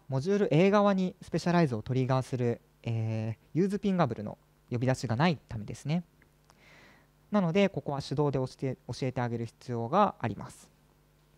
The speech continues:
ただ、設計によっては型を動-、動かしたくないとか、動かせない場合っていうのがあるので、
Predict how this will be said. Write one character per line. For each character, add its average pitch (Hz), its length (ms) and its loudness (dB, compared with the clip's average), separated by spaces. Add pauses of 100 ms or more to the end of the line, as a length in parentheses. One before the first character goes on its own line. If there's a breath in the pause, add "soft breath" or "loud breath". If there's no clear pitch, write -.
(1600 loud breath)
た 240 100 4
だ、 151 220 0
設 - 240 -2
計 262 180 0
に 254 100 -2
よ 247 100 0
っ - 20 -6
て - 200 0
は 147 240 2
型 247 300 2
を 123 280 0 (120)
動-、 123 100 -2
動 165 100 2
か 240 120 2
し - 80 -6
た - 100 2
く 127 120 -2
な 165 120 4
い 151 60 4
と - 140 -6
か、 - 140 -8 (300)
動 127 140 4
か 233 140 0
せ 269 100 -2
な 180 80 4
い 123 60 2
場 113 120 0
合 117 40 2
っ 110 40 -2
て - 180 -6
い - 20 0
う 113 40 -4
の 110 80 -8
が 107 120 -6
あ 107 40 -4
る 107 100 -8
の 113 100 -10
で、 180 220 0